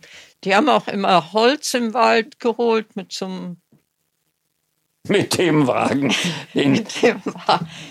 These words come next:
Speaker 2: mit dem kleinen Leiterwagen, welches die erste Anschaffung war, nach Siegen in Attendorn, der Leiterwagen.
Speaker 1: Ja.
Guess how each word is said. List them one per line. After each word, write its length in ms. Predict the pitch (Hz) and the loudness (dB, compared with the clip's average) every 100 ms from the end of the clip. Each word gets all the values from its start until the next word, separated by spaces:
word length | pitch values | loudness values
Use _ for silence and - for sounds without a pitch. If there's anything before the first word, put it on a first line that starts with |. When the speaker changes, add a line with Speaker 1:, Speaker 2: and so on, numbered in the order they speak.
| 156 | -4
Speaker 2:
mit 220 | 131 123 | -4 0
dem 160 | 135 | 0
kleinen 380 | 131 135 147 160 | 2 0 2 2
Leiterwagen, 840 | 131 127 139 151 135 139 131 143 127 | 2 2 0 0 0 0 2 2 2
welches 320 | 123 - 127 | 0 0 0
die 180 | 147 - | 0 -2
erste 540 | 131 143 - - 131 - _ _ | 0 -2 -2 -2 -2 -4 _ _
Anschaffung 720 | 127 139 - 123 - 131 123 | 0 0 2 0 0 -2 0
war, 400 | 120 127 139 143 _ _ | 0 0 0 -4 _ _
nach 360 | 127 120 127 139 | -4 0 0 0
Siegen 640 | - 117 160 165 127 127 131 | -2 2 2 4 2 2 -2
in 260 | 143 156 | -2 0
Attendorn, 640 | - 139 - 117 - - 120 | 0 -4 -4 -4 -4 -4 0
der 100 | 123 | 0
Leiterwagen. 800 | 127 131 120 95 - - - - _ _ _ _ _ _ _ _ | 2 0 -2 -4 -4 -8 -14 -20 _ _ _ _ _ _ _ _
Speaker 1:
Ja. 520 | 175 180 170 160 151 | -12 -8 -4 -2 -4